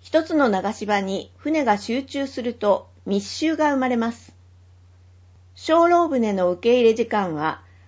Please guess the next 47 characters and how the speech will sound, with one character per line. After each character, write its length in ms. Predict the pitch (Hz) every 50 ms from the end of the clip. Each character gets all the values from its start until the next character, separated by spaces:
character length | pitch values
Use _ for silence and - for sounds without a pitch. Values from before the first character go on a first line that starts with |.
| _ _ _ -
午 160 | 214 233 233
後 300 | 185 185 165 - - - -
五 100 | - 262
時 140 | 285 311 311
か 140 | - 254 208
ら 140 | 175 160 -
九 160 | - 262 277
時 140 | - 311 247
ま 160 | 214 185 170
で 280 | 156 - - - - - _ _ _ _
予 180 | - 190 190 180
定。 340 | 185 220 202 196 180 156 - _ _ _ _ _ _ _ _ _ _ _ _ _ _ _ _ _ _ _
見 240 | - 311 294 311 320
物 260 | 330 311 - - 311
は 100 | 311 311
控 360 | 302 - - - 311 294 262
え 20 | 202
て。 280 | - - 165 151 - - _ _ _ _ _ _ _ _ _ _ _ _ _ _ _ - - - - - _ _ - - - - -
同 120 | 202 208 220 233 247
じ 120 | 240 233
場 140 | 220 226 226
所 140 | - 233 220
に 320 | 208 202 196 180 - - - - - _
大 220 | - 208 233 294 320
勢 240 | 320 330 349 349
の 160 | 330 302 285 285
人 200 | - - 247 220
が 120 | 208 196
と 140 | 196 190 175
ど 120 | 196 254
ま 100 | 277 320
る 120 | 339 349 320
こ 120 | - 220
と 120 | - 240
に 140 | 233 226 202
な 140 | 190 190 185
り、 200 | 170 165 - - - _ _ _ - - _ - - - - _ - -
密 180 | 190 208 208 -
集、 500 | - - - 214 220 214 196 190 - - -
密 200 | 196 196 196 196
接 280 | - 277 302 294 320
が 120 | 311 311 311
生 60 | 294
ま 120 | 285 285
れ 100 | 277 277
ま 160 | 254 254 262 262
す。 280 | - - - - -